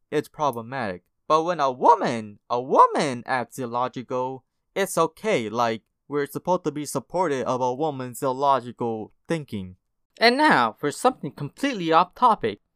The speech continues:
I don't really like thirteen-year-olds, alright? Thirteen-year-olds make the worst instructors. Like, for example,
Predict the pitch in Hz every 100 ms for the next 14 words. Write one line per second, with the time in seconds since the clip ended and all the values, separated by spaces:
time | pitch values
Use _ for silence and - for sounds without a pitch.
0 | _ _ _ _ - 277 453 392 277 202
1 | 190 160 143 139 - 156 131 147 131 117
2 | 110 113 120 117 131 214 - _ - 427
3 | 302 247 233 214 202 202 180 156 180 -
4 | 143 131 160 175 - - _ _ _ _
5 | 165 - - - 147 - 123 113 - _
6 | _ _ _ 214 208 202 - 233 240 233
7 | - 302 262 127 123